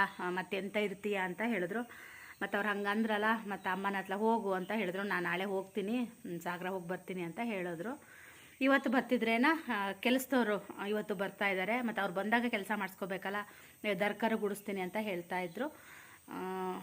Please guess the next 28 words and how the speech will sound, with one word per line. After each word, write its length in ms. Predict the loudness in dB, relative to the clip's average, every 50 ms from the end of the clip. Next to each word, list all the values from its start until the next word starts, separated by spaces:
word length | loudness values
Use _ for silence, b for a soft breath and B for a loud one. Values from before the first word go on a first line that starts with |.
| -8 -10 -10 -10 -10 -12 -12 -14 -6 -2
ಅದೇ 320 | -2 0 0 0 -2 -2 0
ನಂಗೆ 340 | 2 4 4 6 6 6
ಅತ್ಲ 340 | 8 8 6 4 4 2 4
ಹೋಗೋದಕ್ಕೂ 800 | 6 8 8 10 10 10 8 8 6 4 2 4 4 6 6 6
ಇಷ್ಟ 220 | 6 4 6 6
ಇಲ್ಲ, 160 | 8 8 8 8
ಇತ್ಲಾಗ್ 280 | 6 6 4 6 6
ಇರೋದಕ್ಕೂ 360 | 6 6 6 6 4 4 4 2
ಇಷ್ಟ 180 | 2 2 2
ಇಲ್ಲ, 180 | 0 2 2 4 4
ಆ 200 | 4 4 4 4
ಥರ 220 | 4 4 4 6
ಆಗ್ತಾ 500 | 6 6 6 4 2 0 -2 -4 -2 -2
ಇದೆ. 220 | 0 -2 -2 -2 -2
ಹ್ಮ್, 840 | -2 -4 -8 -14 -20 -20 -20 -20 -20 -20 -20 -14 -10 -6 -4 -4 2
ಬೇಕಾದ್ರೆ 320 | 4 4 6 6 6 6
ಇನ್ನೆರಡು 320 | 8 8 8 8 8 8 8
ದಿನ 100 | 8 8 8
ಬಿಟ್ಟು 500 | 6 4 4 6 8 8 8 8 8 4 2 4 8
ಸಾಗರ 260 | 8 8 10 10 8 8
ನಾನು 200 | 8 8 6 8
ಓಡಾಡೋದಿದೆ 500 | 6 8 8 10 8 8 6 6 2 2
ಇನ್ನೊಂದ್ 180 | 2 0 -2
ಸ್ವಲ್ಪ 220 | -2 -2 -2 0 0
ದಿನ, 160 | 0 0 0 0
ಒಂದ್ 140 | -2 0 2
ವಾರ. 220 | 4 4 6 6 4 2 0 B B B B B B B B 6
ಹಾಗಾಗಿ 460 | 6 8 8 8 6 6 6 6 6